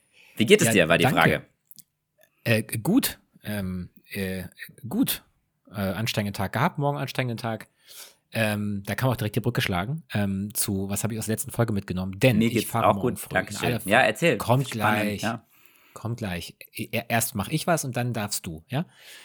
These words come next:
Speaker 2: Ähm, äh, ich fahre morgen nämlich mit der Bahn zu einem Workshop mit der Deutschen Bahn und beim letzten Mal hast du mir erzählt, dass unter anderem der D-B Navigator bald abgeschaltet wird.
Speaker 1: Mhm.
Speaker 2: Das ist mir hängen geblieben.
Speaker 1: Ah, Recap. Das, wir sind
Speaker 2: Ähm,
Speaker 1: im Recap. Das ist ja mal ein eleganter
Speaker 2: und danach
Speaker 1: Einstieg.
Speaker 2: frage ich dich, wie es dir geht und dann,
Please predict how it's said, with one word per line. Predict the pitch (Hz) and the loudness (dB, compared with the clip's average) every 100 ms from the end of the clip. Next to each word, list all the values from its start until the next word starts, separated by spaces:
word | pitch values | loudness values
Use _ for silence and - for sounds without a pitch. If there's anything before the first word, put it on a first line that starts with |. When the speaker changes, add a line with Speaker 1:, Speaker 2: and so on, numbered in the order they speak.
| - - | -20 -4
Speaker 2:
Ähm, | 120 117 110 120 | 2 2 2 -2
äh, | - 101 95 90 87 | 0 2 4 2 -2
ich | - 110 | -4 -2
fahre | - 117 | 2 2
morgen | 95 95 | 2 -2
nämlich | 90 | -6
mit | 90 | -6
der | 85 | -4
Bahn | - 87 113 269 - _ _ _ _ _ _ _ - | -2 0 -2 -6 -12 _ _ _ _ _ _ _ -2
zu | - | 0
einem | 104 110 98 | 2 0 0
Workshop | 110 - 107 - - - | -2 0 -2 -4 -14 -6
mit | 123 | -2
der | 110 | 0
Deutschen | 95 90 85 | -2 -6 -6
Bahn | 82 95 185 - _ - | -6 -6 -8 -12 _ -4
und | 113 110 - - _ _ _ | -2 -2 -6 -16 _ _ _
beim | 95 | 0
letzten | 120 - 147 | 2 2 2
Mal | 101 | -2
hast | 101 | -2
du | 104 | -2
mir | 92 | -2
erzählt, | 87 - 113 139 - | -4 -2 0 -2 -4
dass | 107 - | -4 -4
unter | - 117 123 | -4 -4 -2
anderem | 90 107 113 | -4 -4 -4
der | 95 | -4
D-B | 95 104 117 | -2 0 0
Navigator | 95 85 90 87 95 - | 0 -2 -2 -2 -2 -4
bald | - 73 | -6 -8
abgeschaltet | - - - - - - | -10 -8 -8 -8 -12 -14
wird. | - - _ _ | -18 -20 _ _
Speaker 1:
Mhm. | - - 82 - _ _ | -12 -8 -6 -8 _ _
Speaker 2:
Das | 110 - | -2 0
ist | 107 | 0
mir | 101 | 0
hängen | 82 107 | 0 -2
geblieben. | 98 90 104 170 - | -2 0 0 0 2
Speaker 1:
Ah, | 98 | 2
Recap. | 98 143 123 - - | 4 4 4 2 0
Das, | 87 | -4
wir | 95 | 0
sind | 101 98 | 2 2
Speaker 2:
Ähm, | 98 | 2
Speaker 1:
im | |
Recap. | 117 147 82 - | 0 0 -2 0
Das | 92 | -4
ist | 98 | -2
ja | 85 | -2
mal | 80 76 | -2 -4
ein | 78 | -6
eleganter | 76 80 82 85 - | -6 -4 -4 -2 0
Speaker 2:
und | 147 | 2
danach | 131 120 | 2 2
Speaker 1:
Einstieg. | 139 | 0
Speaker 2:
frage | 160 143 | 0 -2
ich | |
dich, | 151 - | -4 -4
wie | |
es | 123 | -2
dir | 131 139 | 2 2
geht | 156 147 | 2 -2
und | 131 | -4
dann, | 131 131 131 | -4 -4 -6